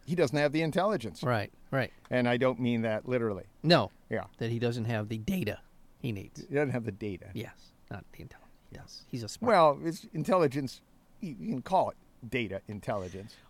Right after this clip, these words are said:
Speaker 2: Well,
Speaker 1: That would be, you know,
Speaker 2: in, well,
Speaker 1: that, that would
Speaker 2: raw,
Speaker 1: not be,
Speaker 2: raw data
Speaker 1: that'd be
Speaker 2: is
Speaker 1: the
Speaker 2: not intelligence. Intelligence would be a, uh, an accurate analysis. That would be intelligence.
Speaker 1: Not all the time.
Speaker 2: Well, it doesn't work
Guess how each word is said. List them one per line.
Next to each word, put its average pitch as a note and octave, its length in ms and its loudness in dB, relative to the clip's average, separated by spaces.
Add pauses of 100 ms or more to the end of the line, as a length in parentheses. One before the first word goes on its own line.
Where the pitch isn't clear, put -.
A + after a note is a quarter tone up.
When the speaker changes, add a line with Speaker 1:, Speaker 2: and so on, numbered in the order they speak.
(120)
Speaker 2:
Well, F3+ 160 6 (240)
Speaker 1:
That F3+ 80 2
would E3 120 2
be, B2 240 -2 (460)
you - 60 -18
know, - 60 -20 (120)
Speaker 2:
in, G#3+ 220 4
well, F3+ 340 6
Speaker 1:
that, - 100 -16
that B2 120 -8
would C#3 120 -2
Speaker 2:
raw, G3+ 240 12
Speaker 1:
not F#3 100 8
be, B2+ 140 0
Speaker 2:
raw G3+ 180 12
data E3 180 8
Speaker 1:
that'd B2+ 100 2
be B2 40 2
Speaker 2:
is B2+ 100 0
Speaker 1:
the C#3 60 4
Speaker 2:
not C3+ 100 4
intelligence. G#2+ 680 -2 (260)
Intelligence C#3 560 4
would B2 140 -2
be C3 220 0 (100)
a, C3 200 0 (200)
uh, A#2+ 240 0 (140)
an C3 120 -4
accurate B2+ 480 0 (200)
analysis. B2 880 0 (120)
That C3 140 0
would A#2 140 -4
be G#2 100 -6
intelligence. - 680 -12 (180)
Speaker 1:
Not G#3 160 4
all A#2+ 200 6
the G2 80 -10
time. F#2+ 240 -6 (100)
Speaker 2:
Well, E3+ 320 6
it E3 80 -6
doesn't C3+ 300 4
work E3 160 6